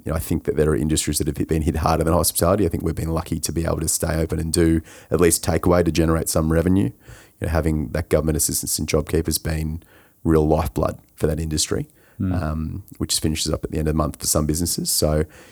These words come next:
Speaker 1: yeah, look, it's, it's been, it's been tough, but you've really seen, um,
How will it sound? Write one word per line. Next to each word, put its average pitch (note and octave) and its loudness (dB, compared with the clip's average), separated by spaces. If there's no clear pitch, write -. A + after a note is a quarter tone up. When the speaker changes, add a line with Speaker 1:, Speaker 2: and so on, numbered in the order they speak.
Speaker 1:
yeah, F#2 6
look, F2+ 6
it's, - 4
it's - 0
been, F2+ 4
it's F2 2
been G2+ 4
tough, D#2+ 2
but - -6
you've D#2 0
really E2 4
seen, D#2 0
um, D#2 -4